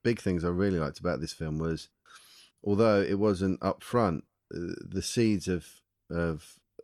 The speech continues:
um, the rebellion and, you know, the, the, the, the sort of omnipresence of the Empire and the way that that was growing, and, you know, like, the, um, public announcement stuff and the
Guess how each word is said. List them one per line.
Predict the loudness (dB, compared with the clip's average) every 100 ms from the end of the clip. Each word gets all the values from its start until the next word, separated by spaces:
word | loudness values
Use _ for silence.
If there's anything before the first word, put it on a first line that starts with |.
| -8
um, | -4 -4 -4 -6
the | -4
rebellion | -4 0 0 2 2 0 -2
and, | -4 -6 -4 -6 -8 _ _ _ _ _ _ -4
you | 0
know, | 0
the, | 0 -4
the, | -6 -2 0 2 0 -2 -8 -18 _ -20 -18 -14
the, | -4 -2 -2 -6 _ _
the | -12 -8
sort | -4 -4
of | -4 -2
omnipresence | 0 0 0 -2 -2 -4 -4
of | -2
the | 0
Empire | 0 0 0 0 0 -2
and | -2
the |
way | -2 0
that | 0 0
that | -2 -4
was | -8
growing, | -2 0 2 0 -2 -6 -12 _ _ _ _ _ _ _ _
and, | -4 -2 0 -2 -4 -4
you | -2
know, | 0 0
like, | -2 -2
the, | -2 -2 -2
um, | -2 -2 -4 -6 _ _ _ -20 -20 _ _
public | -4 -2 -2 -2
announcement | 0 0 -2 -4 -4 -4
stuff | -4 -4 -4 -6
and | -4 -2 -2 -4
the | -4 -6